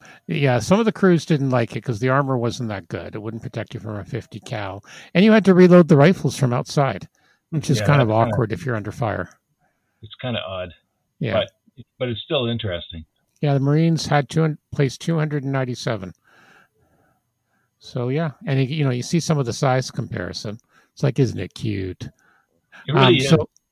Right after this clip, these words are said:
Speaker 1: I love this. At the Aberdeen Proving Ground, all six guns were fired at once, and the backblast was so great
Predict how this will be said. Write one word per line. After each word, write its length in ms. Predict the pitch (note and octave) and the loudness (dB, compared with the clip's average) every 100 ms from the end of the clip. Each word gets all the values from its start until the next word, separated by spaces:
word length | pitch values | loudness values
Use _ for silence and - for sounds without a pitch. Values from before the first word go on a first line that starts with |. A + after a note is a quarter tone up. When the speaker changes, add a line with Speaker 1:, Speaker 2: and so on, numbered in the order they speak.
| _ - | _ 0
Speaker 1:
I 120 | C#3+ | 4
love 240 | D3+ C3+ | 6 4
this. 240 | B2 G#2+ C#3+ | 2 0 -2
At 100 | A2+ | 2
the 120 | C3+ | 4
Aberdeen 360 | D3+ D#3+ D#3 - | 4 4 2 4
Proving 380 | D#3 D3 C#3+ C3+ | 4 4 4 2
Ground, 340 | A#2+ G2+ G#2 - - - | 0 -2 -6 -10 -20 -6
all 140 | - D3 | 0 2
six 280 | - D#3 - | 2 -2 0
guns 300 | D3 C#3 B2 | 0 2 0
were 80 | |
fired 300 | A2+ C#3 C3 | 0 2 2
at 100 | B2+ | 0
once, 300 | A#2+ B2 A#2 | -2 -4 -4
and 100 | - | -2
the 60 | B2 | 2
backblast 640 | B2 D3 - D#3 C#3 C#3 C3 | 4 2 2 4 4 2 -4
was 80 | |
so 220 | - C#3+ A#2+ | -2 0 0
great 400 | A2+ A#2 G2+ | 2 0 0